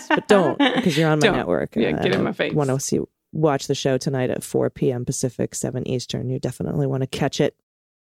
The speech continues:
Speaker 1: And then again on Friday, L B and Greg Olear will be back there. And those are two of my besties, too. So anyway, it's been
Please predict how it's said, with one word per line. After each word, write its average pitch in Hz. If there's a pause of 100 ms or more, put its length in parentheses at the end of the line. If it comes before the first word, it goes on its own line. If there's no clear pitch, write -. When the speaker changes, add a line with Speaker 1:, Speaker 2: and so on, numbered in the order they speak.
(120)
Speaker 1:
And 156
then 151
again 147
on 143
Friday, 139
L 143
B 143
and 139
Greg 131
Olear 127
will 131
be 135
back 123
there. 123
And 131
those 127
are 131
two -
of 135
my 131
besties, -
too. -
So -
anyway, 208
it's 196
been 220